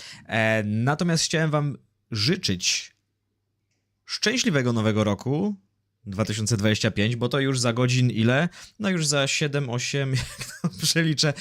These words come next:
No, tak za dziesięć godzin pewnie, e, z kawałkiem. E, oby był to spełniony czas bez terminatorów, czyli żeby A I nie przejęło ludzkości, żebyśmy mogli się tym <laughs> życiem jeszcze nacieszyć. E,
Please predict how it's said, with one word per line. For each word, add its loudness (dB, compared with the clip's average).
No, 2
tak -2
za 2
dziesięć 4
godzin 0
pewnie, -8
e, 0
z -2
kawałkiem. -2
E, -2
oby 0
był -2
to 0
spełniony 0
czas 0
bez 0
terminatorów, 0
czyli 0
żeby 0
A 2
I 0
nie 0
przejęło 0
ludzkości, -2
żebyśmy -4
mogli -2
się -6
tym -4
<laughs> 2
życiem -2
jeszcze 0
nacieszyć. -4
E, 0